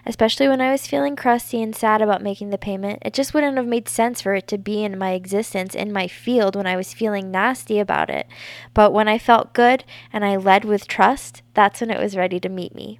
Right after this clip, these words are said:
This whole process of receiving the money back was just, like, hella confirmation for me that I am supported in following the calling of my soul, just like you are. You will be supported in following the calling of your soul.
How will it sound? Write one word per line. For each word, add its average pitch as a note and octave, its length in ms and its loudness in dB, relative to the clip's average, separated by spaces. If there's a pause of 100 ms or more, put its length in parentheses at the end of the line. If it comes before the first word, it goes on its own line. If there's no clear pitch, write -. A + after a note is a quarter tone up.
This B3+ 220 0
whole D4 180 4
process A#3+ 640 4
of G#3+ 160 0
receiving G#3+ 460 -2
the G3+ 40 -4
money G3 340 -2
back F#3+ 420 -2
was G3+ 180 -4
just, - 320 -8
like, F#3 240 -2
hella A#3 600 2
confirmation G3 800 -4
for F#3 140 -8
me F3+ 220 -6
that F3 280 -2 (540)
I A3 280 8
am A3 240 0
supported A3+ 600 4
in G3+ 140 -6
following G3+ 640 2
the G3+ 100 -4
calling G3 480 0
of G3 160 -4
my F3+ 160 -4
soul, F#3 400 0 (300)
just A3 280 0
like G#3+ 240 4
you G#3 220 4
are. - 300 0 (380)
You A#3+ 220 4
will D4 140 6
be A#3 240 0
supported F#3 800 2
in G3+ 160 -6
following G3+ 720 4
the G3 80 0
calling F3+ 500 0
of F#3 300 -2
your F#3 160 -2
soul. F3+ 500 2